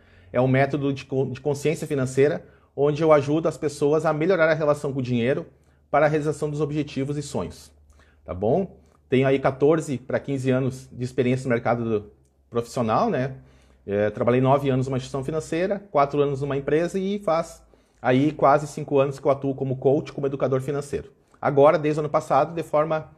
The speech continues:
é, digamos, cem por cento integral, focado nos meus objetivos. A gente vai falar também aqui sobre essa questão do empreender, do empreendedorismo, de quanto é importante ter recursos financeiros pra fazer uma transição de carreira. E é isso.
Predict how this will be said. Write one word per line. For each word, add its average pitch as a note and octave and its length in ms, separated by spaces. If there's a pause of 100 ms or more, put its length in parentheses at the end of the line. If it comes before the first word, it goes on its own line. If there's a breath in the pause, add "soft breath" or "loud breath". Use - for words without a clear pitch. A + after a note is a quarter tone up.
(480 soft breath)
é, C3+ 500 (300)
digamos, C#3 420
cem F3 260
por F3 140
cento D3+ 300
integral, C#3 640 (160)
focado C#3+ 480
nos D3 160
meus C#3+ 240
objetivos. D3 600
A - 20
gente A2 100
vai C3+ 80
falar C#3+ 220
também C#3+ 280
aqui C#3+ 300 (360 soft breath)
sobre D#3+ 240
essa D#3 140
questão E3 360
do D3 100
empreender, C#3+ 760 (520)
do B2 200
empreendedorismo, C3 720
de A#2 280
quanto D#3 260
é E3+ 40
importante D#3 460
ter D#3 200
recursos D3+ 480
financeiros C#3 440
pra C#3 100
fazer C3+ 200
uma C#3 100
transição C3+ 260
de C3 100
carreira. C#3 540 (560 soft breath)
E C#3+ 80
é G#3 60
isso. - 340